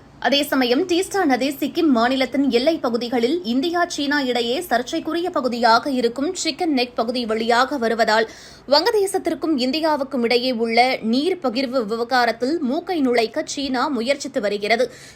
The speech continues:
குறிப்பாக இந்தியா வங்கதேசம் இடையே தண்ணீர் பகிர்வில் இதுவரை ஒப்பந்தம் செய்யப்படாத உபரியாக உள்ள இருபத்தைந்து சதவீத நீரின் ஒரு பகுதியை தான் எடுத்துக்கொண்டு டீஸ்டா நதியின் சீன எல்லைப் பகுதியில் நீர்மின் நிலையங்களை அமைக்கும் கனவுகளில் சீனா மூழ்கியது.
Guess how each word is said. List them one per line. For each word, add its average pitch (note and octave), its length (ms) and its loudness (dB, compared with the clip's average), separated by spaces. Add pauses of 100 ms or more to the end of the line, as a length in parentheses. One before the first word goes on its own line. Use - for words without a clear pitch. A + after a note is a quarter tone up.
குறிப்பாக D#4 520 2
இந்தியா C#4 520 2
வங்கதேசம் C4+ 600 0
இடையே A#3 400 -2
தண்ணீர் C#4+ 380 -2
பகிர்வில் A#3 500 0
இதுவரை B3 440 0
ஒப்பந்தம் D4 420 -2
செய்யப்படாத A#3+ 680 -2
உபரியாக B3+ 580 -2
உள்ள A#3 300 -2
இருபத்தைந்து D#4 640 -4
சதவீத A#3 440 -4
நீரின் B3 380 -2
ஒரு A3 180 0
பகுதியை A#3 440 -2
தான் A3+ 300 -2 (240)
எடுத்துக்கொண்டு E4 640 0
டீஸ்டா F4 420 -4
நதியின் C4+ 440 -2
சீன F4 300 -4
எல்லைப் B3+ 320 0
பகுதியில் A#3+ 500 0 (160)
நீர்மின் D#4+ 440 0
நிலையங்களை B3 600 0
அமைக்கும் A3+ 420 -4
கனவுகளில் C4+ 600 0
சீனா C4+ 420 -4
மூழ்கியது. A3 520 -2